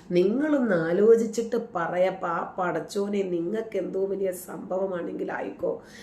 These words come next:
നമ്മളൊക്കെ കറിയിലിടുന്ന കറിവേപ്പില പോലെ ആ പടച്ചോനെ എടുത്ത് അങ്ങോട്ട് അപ്പുറത്ത് വെച്ചു. നമുക്ക് വേണ്ട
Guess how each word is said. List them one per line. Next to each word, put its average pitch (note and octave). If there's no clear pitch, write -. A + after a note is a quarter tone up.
നമ്മളൊക്കെ G3
കറിയിലിടുന്ന F3+
കറിവേപ്പില F3+
പോലെ F3
ആ E3
പടച്ചോനെ E3+
എടുത്ത് E3
അങ്ങോട്ട് D#3+
അപ്പുറത്ത് -
വെച്ചു. D#3+
നമുക്ക് -
വേണ്ട -